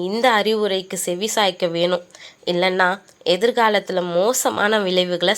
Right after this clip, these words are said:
சந்திக்க நேரிடும். பிரியமானவர்களே, இஸ்ரவேலின் குமாரர்களின் செயல்பாடுகள் இல்ல அவங்களுடைய குணங்கள் இங்க மதிப்பீடு செய்யப்படுறத நாம வாசிக்கிறோம். ரூபன், சிமியோன்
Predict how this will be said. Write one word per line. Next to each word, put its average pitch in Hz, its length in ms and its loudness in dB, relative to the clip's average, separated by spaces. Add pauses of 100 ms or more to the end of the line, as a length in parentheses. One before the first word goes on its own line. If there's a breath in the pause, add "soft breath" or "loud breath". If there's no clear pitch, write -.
சந்திக்க 175 420 -4
நேரிடும். 175 360 0 (720 loud breath)
பிரியமானவர்களே, 180 840 0 (600 soft breath)
இஸ்ரவேலின் 208 720 2
குமாரர்களின் 190 840 2
செயல்பாடுகள் 185 720 2 (380 soft breath)
இல்ல 233 100 4 (160)
அவங்களுடைய 190 420 2 (160)
குணங்கள் 202 440 2 (320 soft breath)
இங்க 214 140 0 (120)
மதிப்பீடு 214 500 0
செய்யப்படுறத 180 760 0
நாம 175 280 -2
வாசிக்கிறோம். 170 560 -2 (520 loud breath)
ரூபன், 180 380 0 (300)
சிமியோன் 185 520 0